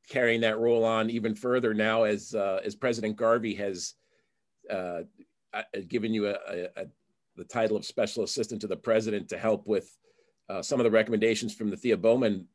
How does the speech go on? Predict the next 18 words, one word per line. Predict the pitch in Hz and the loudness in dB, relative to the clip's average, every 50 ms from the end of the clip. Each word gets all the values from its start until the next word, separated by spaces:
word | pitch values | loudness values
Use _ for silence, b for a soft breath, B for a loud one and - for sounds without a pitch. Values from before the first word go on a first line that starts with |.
| _ | _
uh, | 90 90 90 82 | -6 -6 -6 -8
Committee, | 80 - 117 107 98 98 | -6 -4 -2 -2 -2 0
which | 104 113 107 - b b b b b | -2 -2 -4 -4 b b b b b
I, | - - - | -2 0 2
you | - 165 | 4 4
know, | 151 | 4
I'm | 143 160 | 6 6
very | 214 226 196 147 | 6 6 6 4
proud | - - 151 143 147 147 | 4 4 4 6 6 6
that | 151 127 | 4 2
we're | 110 117 | 2 2
digging | 110 107 127 117 104 110 113 | 4 4 4 4 4 2 2
into | 120 123 123 - 147 151 | 2 2 0 0 0 2
it. | 139 | 2
I | - 104 98 | 2 2 0
hate | 87 - - 143 151 156 151 - | 0 0 0 0 0 0 0 -2
that | 131 104 98 | -4 -2 -2
we, | 113 110 104 104 | 0 0 0 -2